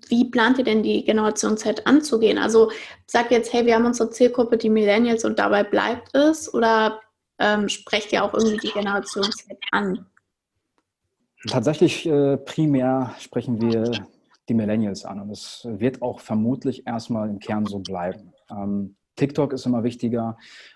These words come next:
Speaker 2: und, äh, mit Sicherheit wird's auch da erforderlich sein, dass wir Ideen und, ähm, Ansätze kreieren, um auch die Generation Z stärker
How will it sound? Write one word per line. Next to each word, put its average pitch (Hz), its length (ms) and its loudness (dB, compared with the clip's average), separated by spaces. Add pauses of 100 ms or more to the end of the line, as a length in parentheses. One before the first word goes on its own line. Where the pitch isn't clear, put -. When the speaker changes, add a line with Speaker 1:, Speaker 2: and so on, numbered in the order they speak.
(120)
Speaker 2:
und, 107 440 -4
äh, 110 40 -4
mit 104 460 -4
Sicherheit 107 340 -8
wird's 107 220 -10
auch - 120 -12
da 117 360 -4 (680)
erforderlich 123 580 0
sein, 104 200 -6
dass 110 180 -8
wir 104 420 -4 (520)
Ideen 117 440 2
und, 107 400 -6
ähm, 113 840 -10
Ansätze 123 460 0
kreieren, 120 840 -2
um 113 140 -10
auch 113 140 -14
die 107 420 -4 (500)
Generation 113 500 -2
Z - 500 -4 (320)
stärker 101 720 -4